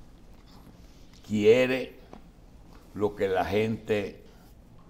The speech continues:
dice, pero lo separo de lo que yo quiero. Es decir, una cosa es lo que creo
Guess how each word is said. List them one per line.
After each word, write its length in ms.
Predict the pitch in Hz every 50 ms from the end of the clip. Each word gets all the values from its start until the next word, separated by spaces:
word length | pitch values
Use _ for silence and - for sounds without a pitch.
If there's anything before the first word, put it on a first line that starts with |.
| - - - - - - - - - - 85 85
dice, 580 | 95 123 135 147 - - - - - - - - - - - - - - - - - - - - - - - - - - - - - - - - - -
pero 280 | - 117 117 113 110 110
lo 180 | 110 104 95 -
separo 640 | - 107 92 - - - 120 127 135 131 131 123 120
de 40 | 113
lo 140 | 107 95 -
que 260 | - 101 95 92 90
yo 480 | 78 82 110 117 123 123 120 120 - - - - - - - -
quiero. 520 | - 92 101 98 87 85 82 73 73 73 82
Es 80 | 85
decir, 140 | - - 98
una 220 | 113 120 131 127 -
cosa 280 | 127 - 113 - 135 127
es 60 | 101
lo 180 | 110 117 104
que 200 | - 107 92 85
creo 640 | - - 113 120 143 151 156 156 151 135 - -